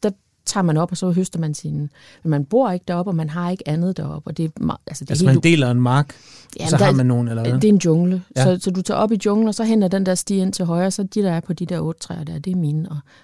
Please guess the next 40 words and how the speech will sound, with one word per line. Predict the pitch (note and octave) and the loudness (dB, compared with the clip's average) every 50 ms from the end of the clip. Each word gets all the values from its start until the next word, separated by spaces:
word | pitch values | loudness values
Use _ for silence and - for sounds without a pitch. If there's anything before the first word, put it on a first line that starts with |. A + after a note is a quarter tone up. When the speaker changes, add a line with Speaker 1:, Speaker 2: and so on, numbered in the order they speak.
| _ _ - | _ _ -6
Speaker 1:
dem, | F3 F3 | -4 -4
der | F3+ F3 | -2 -2
er | |
lidt | E3 E3 E3 E3+ | -2 -2 -4 -4
længere | D#3+ D#3+ D#3+ E3 D3 C#3+ | -4 -4 -4 -4 -6 -8
op, | C#3+ - | -8 -10
det | - F3 | -12 -12
er | - - | -10 -12
Peters. | E3+ - - D3+ - - - _ _ _ - - _ _ | -14 -14 -14 -14 -14 -14 -16 _ _ _ -20 -20 _ _
Altså, | - E3+ D#3+ E3+ | -6 -4 -4 -2
det, | D#3 F#3+ F3+ - _ - | -2 -2 -4 -4 _ -2
det | G3 | -2
er | F#3 | 0
på | - F#3 | 0 -2
den | F3+ F3 E3 | -2 0 -2
måde, | D#3+ D#3+ D#3+ | -2 -4 -4
det | D#3 D#3+ | -6 -6
foregår. | - - D3+ D3+ C#3+ C#3+ | -8 -8 -4 0 0 0
Speaker 2:
Okay. | B2+ A2 - _ - - - - - - - | 0 0 -4 _ -20 -20 -20 -20 -20 -14 -6
Speaker 1:
Og | F#3 F3 E3+ | -6 -4 -2
de, | G#3+ | 0
altså, | G#3 F#3+ - - E3+ - F3+ | -2 -2 -2 -2 -2 0 -2
i | E3+ | -2
Bukoba, | D#3+ - E3 - - G#3+ A3+ A#3 A3+ G3 F#3 | -2 -6 -10 -4 -2 -2 0 0 -2 -2 -2
hvor, | - E3+ E3 | -4 -6 -6
hvor | D#3+ F3 F3 E3 | -6 -6 -4 -4
jeg | E3 F3 F#3+ G3+ F#3+ E3+ | -2 0 0 0 0 0
er, | E3+ E3+ F3 | -2 -2 -4
der | - G3 G3 G3 G3 F#3 F3 D#3+ D#3+ | -2 0 2 4 4 4 2 0 -4
har | - - - D#3 - | -8 -8 -6 -6 -6
folk | - - - - E3+ E3+ - | -6 -8 -4 -2 -2 -2 -2
sådan | - - D#3 | -4 -4 -2
nogle, | C#3+ C#3 C#3 B2+ - _ _ - _ - | -2 -2 -4 -6 -10 _ _ -20 _ -18
et | D3 - _ - | -20 -18 _ -18
plot, | - - D#3+ E3 F3 - - - | -8 -6 -4 -4 -4 -4 -8 -14
og | E3+ | -12
så | - - | -10 -10
har | E3+ - E3+ D#3 C#3 | -8 -6 -6 -6 -6
de, | - - D3+ C#3 B2+ - - | -8 -10 -14 -12 -12 -14 -16
øh, | - | -16